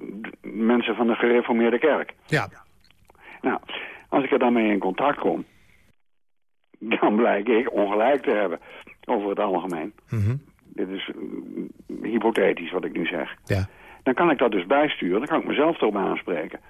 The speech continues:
Speaker 1: En dan kan ik zeggen, nou, dat is niet zo best gebeurd van je.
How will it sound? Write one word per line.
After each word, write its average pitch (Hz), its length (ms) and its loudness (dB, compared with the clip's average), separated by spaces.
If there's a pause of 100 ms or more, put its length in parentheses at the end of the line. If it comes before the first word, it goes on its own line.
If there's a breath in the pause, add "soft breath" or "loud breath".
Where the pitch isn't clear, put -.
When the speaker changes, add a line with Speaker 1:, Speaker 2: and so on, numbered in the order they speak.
(460 loud breath)
Speaker 1:
En 135 100 -2
dan 139 80 0
kan 123 160 2
ik 104 60 0
zeggen, 104 280 -2
nou, 147 160 2
dat 87 140 -2
is 90 80 -6
niet 113 140 2
zo - 80 -4
best 87 200 -4
gebeurd 110 360 2
van 82 200 -2
je. - 80 -12